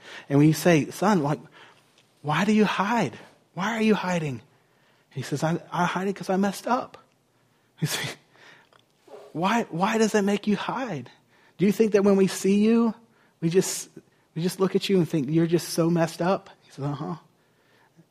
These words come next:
You think when we look at you, we, we see someone who just is messing up all the time? Uh-huh. He says, "Son, you need to know, like, when I look at you,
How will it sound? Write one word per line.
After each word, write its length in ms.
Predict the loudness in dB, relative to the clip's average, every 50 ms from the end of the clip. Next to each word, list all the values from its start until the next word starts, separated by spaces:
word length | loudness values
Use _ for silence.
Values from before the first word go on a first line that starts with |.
| _ _ -20
You 100 | -18 -4
think 220 | 0 2 2 4
when 120 | 4 4 4
we 120 | 6 6
look 240 | 6 4 4 4 2
at 140 | 0 2 2
you, 100 | 0 0
we, 160 | 0 -2 -4 -4 0
we 140 | 0 0
see 180 | 0 0 -2 -4
someone 320 | -4 -2 -2 -2 -2 -2
who 100 | -2 -2
just 240 | -2 -2 -2 -2 -2 -4
is 180 | -6 -8 -8 -14 -20 -20 -20 _ _
messing 440 | 0 2 4 2 2 2 0 0 0
up 160 | 0 0 -2
all 100 | -4 -4
the 60 | -4
time? 260 | -6 -10 -12 -12 -14 -16 _ _ _ -20 -20 _ _ -14
Uh-huh. 300 | -12 -12 -10 -10 -12 -12 -14 -18 _ _ _ -8
He 100 | -8 -8 -10 -12 _ _ _ _ -18
says, 180 | -16 -14 -12
"Son, 160 | -12 -12 -14 -14 -18 _ _ _ _ _ _ _ _ _ _ _ _ _ _ _ _ _ _ _ _
you 140 | 0 0 2
need 140 | 2 2
to 40 | 0 -2
know, 440 | -4 -4 -2 -2 -2 -4 -6 -12 -18 _ _ _ _ -6
like, 180 | -6 -2 0
when 140 | 2 2 4
I 140 | 2 2 0
look 260 | 0 0 0 0 -2
at 180 | -6 -6 -6 -8
you, 220 | -6 -6 -6 -8